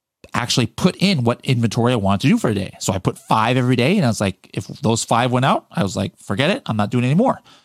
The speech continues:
And then I could actually see which keywords were converting for in my P P C so that if I already hit the max for the C P R number inside of Healing Intent, remember, C P R is the same, eh, you know, if you're organic or sponsored or whatever, people are searching and finding and buying the product,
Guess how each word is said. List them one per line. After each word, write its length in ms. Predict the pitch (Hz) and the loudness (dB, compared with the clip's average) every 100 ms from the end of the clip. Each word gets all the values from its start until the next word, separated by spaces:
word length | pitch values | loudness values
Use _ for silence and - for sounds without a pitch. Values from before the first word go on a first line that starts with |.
| - | -8
And 140 | - 120 | 0 2
then 80 | 120 | 2
I 100 | 113 | 0
could 140 | - | 0
actually 460 | 113 117 131 117 - - - | -2 -2 0 0 -2 -12 -8
see 520 | - - 214 156 160 _ | -2 2 4 2 -2 _
which 280 | 120 127 - | -2 0 0
keywords 360 | 160 143 131 | 2 2 2
were 80 | 131 | -2
converting 460 | - 107 127 240 147 | -2 0 2 0 -2
for 300 | - 98 120 | 0 -2 -2
in 80 | 117 | 0
my 140 | 113 | 0
P 180 | 104 143 | 0 -2
P 140 | 131 107 | 0 0
C 200 | 233 214 | 0 2
so 140 | 139 | 2
that 160 | 120 113 | 0 0
if 100 | 110 | 0
I 100 | 110 | 0
already 240 | 120 131 | 2 0
hit 240 | - 151 - | 0 -2 0
the 60 | |
max 380 | 104 107 135 - | 0 0 -2 -6
for 320 | - - 123 | -10 -4 0
the 80 | 110 | 0
C 240 | - - | 0 -2
P 180 | 143 139 | 0 0
R 160 | 107 117 | 2 2
number 320 | 135 156 233 _ _ | 2 0 -2 _ _
inside 260 | - 117 117 | -4 0 0
of 80 | 107 | 0
Healing 200 | 131 131 | 0 0
Intent, 160 | 190 | -2
remember, 280 | 143 185 202 | 0 0 0
C 160 | - 156 | -2 -2
P 160 | - | 0
R 140 | 170 170 | 0 0
is 80 | |
the 60 | 113 | 0
same, 340 | - 131 151 - - - - | 0 0 -2 -6 -16 -20 -2
eh, 200 | 117 113 | 0 0
you 140 | - | 2
know, 80 | 117 | 2
if 280 | 98 - - | 2 -2 -2
you're 140 | 101 | 0
organic 480 | 95 92 117 143 190 | 0 0 0 0 0
or 80 | 127 | -2
sponsored 420 | - 110 139 - | 0 0 0 0
or 60 | 123 | 0
whatever, 400 | 101 208 190 - | 0 0 -2 -6
people 220 | - 113 | -6 -2
are 60 | 107 | -2
searching 380 | - 120 156 143 | -2 -4 -2 -2
and 120 | 113 | -2
finding 280 | 117 120 127 | 0 0 0
and 120 | 110 | -4
buying 240 | 95 113 | -2 -2
the 80 | 123 | -2
product, 440 | - 208 131 - | -2 -2 -2 -8